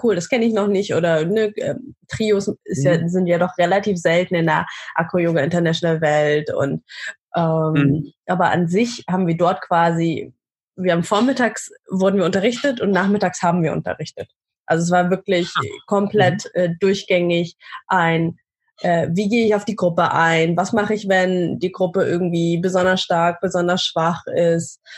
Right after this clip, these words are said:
Speaker 1: Ähm, also es ist, äh, super, super spannend, da die, die Teacher-Trainings einfach in ihren unterschiedlichen Qualitäten zu sehen.
Speaker 2: Ja.
Speaker 1: Ähm, und für mich auch spannend nochmal, also ich bin tatsächlich selber am Überlegen, ob ich nochmal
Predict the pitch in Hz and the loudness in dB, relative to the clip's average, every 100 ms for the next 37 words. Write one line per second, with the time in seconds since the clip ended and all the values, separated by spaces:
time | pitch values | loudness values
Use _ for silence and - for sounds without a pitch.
0 | - - - 180 175 170 165 165 170 - | -20 -12 -4 0 2 2 2 2 0 -6
1 | _ _ _ _ _ _ _ _ _ _ | _ _ _ _ _ _ _ _ _ _
2 | - - 202 180 180 170 202 202 - - | -16 -2 0 2 2 0 -4 -4 -4 -2
3 | 135 175 208 240 294 233 208 190 190 - | 2 2 2 2 2 2 2 0 0 -6
4 | - 175 185 160 165 170 - 170 170 165 | -4 0 2 2 0 -2 -2 0 2 2
5 | 165 165 156 151 123 180 170 208 - 180 | 2 0 0 -2 -2 -2 -2 -2 0 0
6 | - 160 160 170 160 165 151 165 - 175 | 0 0 0 0 -2 -2 -2 -2 -2 -2
7 | 165 165 - 202 220 214 190 180 - 160 | 0 0 0 0 0 2 0 0 -2 -2
8 | 170 220 233 175 156 156 147 220 240 _ | 0 0 0 -2 -4 -2 -2 -2 -6 _
9 | - - - _ _ _ 185 175 170 170 | -20 -20 -20 _ _ _ -2 0 2 2
10 | 165 160 - - 190 - 202 269 190 175 | 0 -2 -6 -4 -4 0 0 2 0 -4
11 | - - 175 190 185 170 175 165 165 - | -4 -2 0 2 0 0 0 0 0 0
12 | 175 175 208 202 185 190 185 190 190 151 | -2 -2 -2 -2 0 -2 0 0 2 0
13 | 156 160 175 170 156 180 170 175 165 143 | 0 0 0 0 0 0 0 0 0 0
14 | - | -4